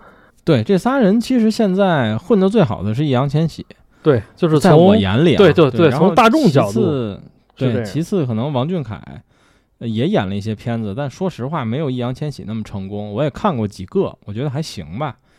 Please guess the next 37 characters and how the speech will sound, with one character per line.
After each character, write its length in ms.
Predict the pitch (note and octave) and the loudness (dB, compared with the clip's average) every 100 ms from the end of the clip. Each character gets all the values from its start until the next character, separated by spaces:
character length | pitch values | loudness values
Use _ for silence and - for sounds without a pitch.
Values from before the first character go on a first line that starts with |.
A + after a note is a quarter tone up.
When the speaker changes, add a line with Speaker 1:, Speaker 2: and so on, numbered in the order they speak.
| _ _ - | _ _ -8
Speaker 1:
然 140 | B2+ | -4
后 120 | G3+ | -2
王 260 | D#3 A#2+ G3+ | -2 -2 -2
源 300 | G3 A#2+ A3+ | -4 -4 -4
现 120 | B3+ | -6
在 120 | A3+ | -4
好 100 | C3 | -4
像 100 | A2 | -6
主 180 | D#3+ G2 | -8 -10
要 140 | F#2+ D#3 | -8 -8
是 140 | - | -6
在 140 | E3+ | -8
做 220 | E3+ F3+ A#2 | -6 -6 -6
个 60 | |
歌 240 | G#2+ E3 G3 | -4 -4 -6
手， 160 | - - _ | -8 -20 _
就 120 | - | -6
是 60 | C3 | -4
他 140 | D3 | -2
的 100 | F3+ | -2
人 240 | B2+ G#2+ D3 | 0 -2 -2
设 240 | F#3+ C3 | -4 -4
回 200 | G#2+ G2+ | -6 -8
到 200 | A#2+ D3 | -4 -2
了， 220 | A2 G2+ - _ _ _ _ | -2 -4 -8 _ _ _ _
他 140 | - | 0
好 60 | E3 | 2
像 100 | A2 | 0
去 100 | C3+ | -2
伯 200 | C#3 A#2+ | -2 0
克 100 | E3+ | 0
利 100 | F#3 | 0
上 220 | E3 F#3+ | 0 -2
学， 200 | C3+ - | -2 -6
然 320 | E2+ C3 A#2+ B2 | -8 -6 -6 -6
后 300 | C3 A#2 A#2 | -6 -6 -8
学， 280 | - - | -12 -20